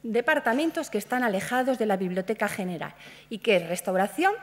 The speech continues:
es gabinete de dibujos y pintura y, y estampas, perdón,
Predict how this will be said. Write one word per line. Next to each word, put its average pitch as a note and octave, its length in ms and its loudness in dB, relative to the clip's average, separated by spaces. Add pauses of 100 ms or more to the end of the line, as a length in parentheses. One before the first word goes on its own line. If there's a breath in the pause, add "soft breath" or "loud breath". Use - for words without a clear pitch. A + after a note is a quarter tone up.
(520 loud breath)
es G3+ 440 -2
gabinete G3 480 0
de F#3 100 -2
dibujos F#3 400 -6
y E4 60 -4
pintura C4 560 -2
y, G#3+ 260 -2
y A3 320 -2
estampas, C#4+ 480 -2
perdón, C#4+ 420 -2